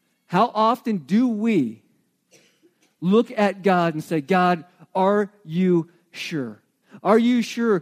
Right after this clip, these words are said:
'Cause as we see it, we look at ourselves, we look at churches, we look at all the different things, and instead of,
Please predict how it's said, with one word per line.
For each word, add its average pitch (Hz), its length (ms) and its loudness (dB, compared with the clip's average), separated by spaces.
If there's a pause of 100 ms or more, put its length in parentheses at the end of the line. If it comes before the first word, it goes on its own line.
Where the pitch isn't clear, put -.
(160)
'Cause 214 200 0
as 226 340 -2
we 240 100 -4
see 254 320 -4
it, 196 120 -2 (140)
we 220 200 2
look 254 240 0
at 190 120 -4
ourselves, 202 640 -2
we 220 140 -4
look 226 200 -4
at 190 120 -6
churches, 233 480 -10
we 233 100 -6
look 247 180 -6
at 214 60 -4
all 220 140 0
the 208 100 -2
different 202 280 -6
things, 233 220 0
and 214 100 -2
instead 226 380 -2
of, 247 200 -2